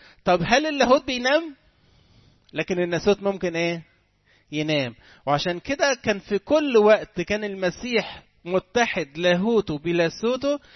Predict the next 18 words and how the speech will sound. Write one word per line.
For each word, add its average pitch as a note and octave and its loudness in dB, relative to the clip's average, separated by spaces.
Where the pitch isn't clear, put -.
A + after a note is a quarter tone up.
ولم G3+ 2
يحصل G3+ -2
أي G3+ -2
افتراق F3+ 0
خالص F3+ 0
حتى G#3 -2
على D#3+ 0
عود F3+ 0
الصليب، F3 -4
لأنه F3 -4
اتألم C4 -2
بالجسد A#3 4
تألم G3 0
إيه؟ F3 0
كامل. C3 -2
طب G#3 6
يعني A3+ 2
المسيح F#3+ -2